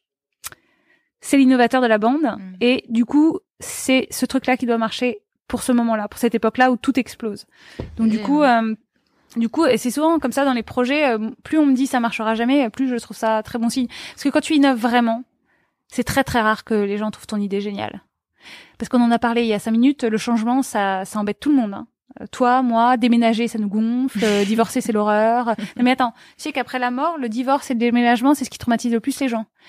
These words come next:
Speaker 2: Ah ouais ?
Speaker 1: Mais ouais, mais parce que tout ça, ça veut dire changement. Et c'est l'horreur.
Speaker 2: Mais écoute, c'est vrai parce que le déménagement, j'en vois plein, tu sais, par exemple sur Instagram, qui, qui déménagent,
Speaker 1: Mais
Speaker 2: et
Speaker 1: oui.
Speaker 2: c'est l'enfer.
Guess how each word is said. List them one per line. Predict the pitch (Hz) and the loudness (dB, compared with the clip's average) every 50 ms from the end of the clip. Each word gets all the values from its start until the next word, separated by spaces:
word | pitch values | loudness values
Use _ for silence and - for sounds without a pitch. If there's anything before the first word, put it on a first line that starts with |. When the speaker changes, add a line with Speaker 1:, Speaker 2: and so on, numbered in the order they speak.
| - - - | -20 -14 -12
Speaker 2:
Ah | 226 | -10
ouais ? | 226 233 269 277 - - | -8 -8 -8 -10 -4 0
Speaker 1:
Mais | 240 254 262 | 2 4 4
ouais, | 277 330 370 370 330 277 - | 4 2 0 0 0 0 0
mais | 233 | 2
parce | 254 262 - | 0 2 2
que | 285 | 0
tout | - - | -2 2
ça, | - - 359 | 2 0 2
ça | - 349 269 | 4 4 4
veut | 240 | 4
dire | 240 226 311 330 - - | 2 4 2 2 2 0
changement. | - - - 277 294 247 262 285 285 247 - - _ _ _ _ _ _ - - - - - | -6 0 2 2 4 4 4 4 4 2 0 -6 _ _ _ _ _ _ -12 -10 -10 -8 -4
Et | - 240 | -2 0
c'est | 190 247 | 4 4
l'horreur. | 247 277 - 427 453 - - - - _ _ - - - - - - - - - - | 4 6 6 4 2 2 -2 -10 -18 _ _ -20 -18 -14 -12 -12 -12 -12 -12 -4 -4
Speaker 2:
Mais | 254 | -2
écoute, | 247 247 247 - 403 | -2 -2 -4 -6 -8
c'est | - - 240 | -6 -4 -4
vrai | 220 233 262 | -4 -4 -6
parce | - 233 202 - | -6 -8 -8 -8
que | 202 | -8
le | 180 175 170 | -8 -8 -6
déménagement, | 170 208 220 233 226 220 214 185 202 226 | -4 -2 -2 0 -2 -2 -4 -6 -8 -10
j'en | 214 208 196 | -10 -10 -10
vois | 175 190 170 | -12 -12 -12
plein, | - - 226 247 262 | -12 -10 -8 -8 -8
tu | - | -8
sais, | - 208 | -8 -10
par | 196 196 185 | -10 -10 -10
exemple | 175 175 | -10 -10
sur | 170 - 175 | -10 -12 -12
Instagram, | 170 175 175 - 170 165 170 175 175 180 180 | -12 -12 -8 -6 -6 -4 -4 -4 -4 -4 -8
qui, | - - - | -12 -16 -20
qui | _ - 202 | _ -14 -10
déménagent, | 165 185 180 180 175 175 240 | -8 -6 -6 -6 -2 0 2
Speaker 1:
Mais | 240 233 233 | 4 4 6
Speaker 2:
et | 226 226 | 6 6
Speaker 1:
oui. | 254 370 | 6 4
Speaker 2:
c'est | - | 4
l'enfer. | 180 180 180 - 269 311 | 2 -2 -4 -6 -8 -8